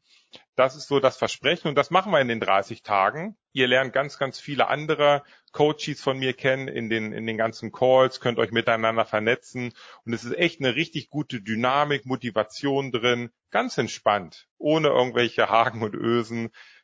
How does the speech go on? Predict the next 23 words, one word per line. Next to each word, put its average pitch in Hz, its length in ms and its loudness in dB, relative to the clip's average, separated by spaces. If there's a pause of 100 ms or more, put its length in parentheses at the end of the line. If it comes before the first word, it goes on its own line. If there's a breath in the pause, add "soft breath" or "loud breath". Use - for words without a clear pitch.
Ja, 123 160 4
ich - 60 -2
würde 113 140 2
mich 117 120 -4
freuen, 127 340 0
wenn 117 200 2
der 107 140 4
ein 117 180 2
oder 117 140 4
andere 110 240 -2
von 131 160 -4
euch 143 240 -2
einfach 135 380 0
vielleicht 151 340 -2
in 135 120 -6
einem 127 200 0
der 123 120 0
nächsten, 147 720 -6
äh, 135 200 0
dreißig 120 500 -2
Tagesprogramme 120 1200 -2
mit 151 200 -8
dabei - 300 -4